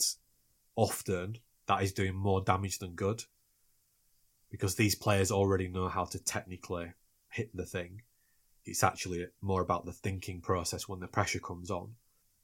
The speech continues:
So yeah, you know, maybe you wanna create a rule for the, for your players that we need mum and dad to support emotionally,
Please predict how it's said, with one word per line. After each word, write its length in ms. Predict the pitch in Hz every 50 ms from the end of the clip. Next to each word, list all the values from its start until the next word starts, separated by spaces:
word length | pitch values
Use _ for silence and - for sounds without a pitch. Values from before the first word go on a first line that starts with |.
| _ - -
So 140 | - - 123
yeah, 320 | 123 123 120 104 92 90 - -
you 80 | 113 107
know, 120 | 101 98
maybe 280 | 107 113 117 107 104 107
you 80 | 104
wanna 220 | 101 107 98 98 -
create 260 | - 113 104 95 95
a 60 | 95
rule 380 | 95 104 104 101 98 98 101 -
for 180 | - - 101
the, 140 | 92 95 95 - -
for 160 | - 104 98
your 280 | 95 95 92 90 87
players 460 | - - - 98 95 95 92 90 87 -
that 220 | 92 90 - - - _ _ _ _ - _ _ _ _ _ _ _ _ - - -
we 160 | 104 104 101
need 200 | 104 101 98 98
mum 160 | 104 107 104
and 120 | 104 98 98
dad 240 | 101 101 104 104 -
to 220 | - 113 107 - - -
support 460 | - - 117 - - 98 95 90 92
emotionally, 760 | 95 98 101 101 104 101 - - 95 87 90 92 101 120 117